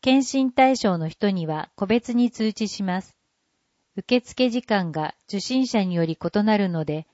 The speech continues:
お知らせをご確認ください。感染対策に十分留意し実施しますが、今後の動向により、検診、教室が中止となる場合は、町ホームページ等で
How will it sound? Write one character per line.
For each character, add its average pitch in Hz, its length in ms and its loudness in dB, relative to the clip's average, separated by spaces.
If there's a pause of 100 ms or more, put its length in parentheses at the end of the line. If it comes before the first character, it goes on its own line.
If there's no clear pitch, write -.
(240)
お 175 80 -2
知 214 140 -2
ら 226 100 2
せ 226 180 2
を 226 120 2
ご 196 140 0
確 208 240 -4
認 202 260 -2
く 202 100 -6
だ 185 180 0
さ 180 220 -4
い。 160 160 -8 (1160)
感 247 180 4
染 247 280 2
対 247 240 2
策 185 280 -4
に 160 300 -8
十 233 240 2
分 240 240 2
留 214 240 2
意 190 140 0
し 156 280 -8
実 165 140 -6
施 185 220 -10
し - 120 -6
ま 180 160 -2
す 175 140 -10
が、 160 220 -8 (420)
今 240 240 4
後 240 140 4
の 240 120 4
動 220 220 4
向 214 240 4
に 208 180 0
よ 196 140 2
り、 190 240 -6 (360)
検 240 260 2
診、 220 500 -4
教 220 240 2
室 - 220 -4
が 220 160 0
中 233 220 0
止 - 140 -4
と 233 120 2
な 220 160 4
る 190 100 0
場 160 180 -2
合 160 220 -2
は、 160 220 -6 (360)
町 185 360 -2
ホ 226 220 4
ー - 20 0
ム 240 160 2
ペ 240 180 4
ー 226 40 0
ジ 180 160 -6
等 185 260 2
で 160 200 -2